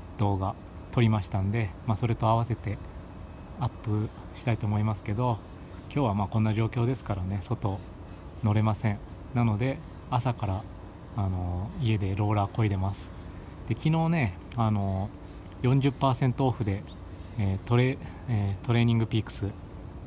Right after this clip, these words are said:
まあ、ご存知の方多いと思いますけど、トレーニングピークスって言ってね、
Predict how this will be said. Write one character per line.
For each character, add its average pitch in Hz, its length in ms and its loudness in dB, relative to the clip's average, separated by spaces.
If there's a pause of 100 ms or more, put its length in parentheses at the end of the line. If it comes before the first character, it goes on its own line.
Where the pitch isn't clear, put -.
(680)
ま 135 80 4
あ、 117 40 6
ご 123 100 6
存 139 120 6
知 123 80 6
の 113 80 6
方 113 220 0
多 117 140 6
い 113 40 2
と - 80 0
思 107 120 4
い - 20 4
ま 107 120 2
す - 60 -14
け 101 100 0
ど、 101 100 0 (160)
ト 117 100 0
レ 113 80 6
ー 107 40 6
ニ 107 100 4
ン 104 60 2
グ 107 60 0
ピ 113 140 0
ー 101 60 0
ク - 100 -10
ス - 120 -12
っ - 20 -12
て - 80 -12
言 104 80 -6
っ - 20 -10
て 120 100 -2
ね、 127 160 0